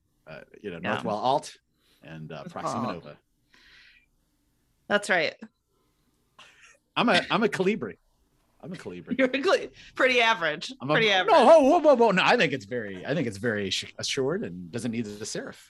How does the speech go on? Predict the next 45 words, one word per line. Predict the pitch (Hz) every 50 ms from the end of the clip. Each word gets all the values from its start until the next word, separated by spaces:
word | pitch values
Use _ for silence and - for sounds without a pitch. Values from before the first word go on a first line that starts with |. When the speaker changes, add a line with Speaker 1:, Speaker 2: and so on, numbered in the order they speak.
| _ -
Speaker 1:
Doesn't | 117 104 101 87
need | 82
the | 80
serif | - - 78 - - -
to | 87
make | 78 78 -
its | - -
point. | - 80 - _ _ _ - - _ _ _ _ - - _ _ _ _ - - - _ _ - - _ _ _ _ _ _ _ _ _ - _ - - - - 294
Speaker 2:
Ooh, | 349 349 240 185
all | - 208 254
right. | 247 226 - -
So | - 240
the | 220 233
next | 226 240 247 - -
guest | 240 220 214 -
we | 208
have | 208 180 180
to | - 180
find | - 180 170 165 170
is | 170 165
someone | - 180 156 143 139 170
who | 175 170
does | 143 - 165 156 165 175
know | 170 156 156
something | 156 165 156 147 143 143
about, | 143 139 139 -
like, | 98 123 -
font | - - 151 135 - -
psychology. | - - 85 - - 147 110 - 147
Speaker 1:
Yeah, | 143 123 107 101 - -
that's | 113 120 - 147
a | 127 120 - - _ _ _
font | - 135 135
Speaker 2:
Mm-hmm. | 185
Speaker 1:
psychology. | 139 123 104 120 113 110 110 - 202 104 - _ _ _ 139 139 131 _ _ _ _ _ _ -
Yes. | 104 92 85 - - - - - - _ _ - - -
Speaker 2:
Yeah. | 175 175 156 135 165 170 175 - _ _ _ _ _ _
Speaker 1:
That's | 135 131 -
gotta | 175 151 131
be | 117 113
a | 101
P | - 127 120
H | 101 92 -
D | - 110
somewhere. | 95 151 143 104 110 151 139 123